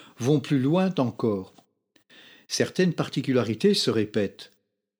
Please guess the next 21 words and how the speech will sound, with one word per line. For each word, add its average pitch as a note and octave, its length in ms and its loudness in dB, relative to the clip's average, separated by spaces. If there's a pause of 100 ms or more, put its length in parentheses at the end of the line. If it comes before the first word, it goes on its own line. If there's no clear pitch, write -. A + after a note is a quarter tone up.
(140)
Au A#2 100 -4
point B2 240 0
de A2+ 100 2
vue C3 260 -2
de B2+ 100 0
la G#2+ 120 0
science A2+ 300 -2
de A2 60 0
l'esprit, F#3 500 -2 (300)
on A#2 100 -4
peut C3+ 160 0
vraiment G3+ 480 2
dire B2+ 380 0
que C#3 80 0
la A2+ 160 2
plupart F3 640 -2
des A#2+ 200 -2
êtres B2 360 -2
humains A2+ 360 -2 (300)
sont - 320 -4
aveugles C3+ 600 2